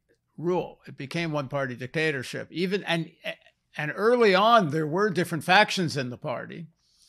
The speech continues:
that really did compete and had votes. And, like, in the nineteen twenties, the, there's a lot of, you know, you could say a kind of democracy in the party itself. But that didn't last.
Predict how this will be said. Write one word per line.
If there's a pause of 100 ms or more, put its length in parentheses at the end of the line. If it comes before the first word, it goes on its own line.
(280)
that
really
did
compete
and
had
votes.
And,
like,
in
the
nineteen
twenties,
the, (340)
there's
a
lot
of, (420)
you
know, (180)
you
could
say
a
kind
of
democracy
in
the
party
itself. (960)
But
that
didn't
last.